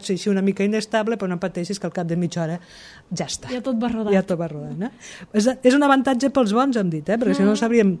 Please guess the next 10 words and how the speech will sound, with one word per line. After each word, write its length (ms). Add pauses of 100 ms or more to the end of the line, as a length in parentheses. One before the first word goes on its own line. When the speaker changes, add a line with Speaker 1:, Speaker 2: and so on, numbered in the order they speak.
(140)
Speaker 1:
tornar 220
a 40
fer 80
Speaker 2:
Clar, 40
Speaker 1:
les 120
Speaker 2:
clar. 140
Speaker 1:
coses. 200 (240)
Però 180
un 260
inconvenient 840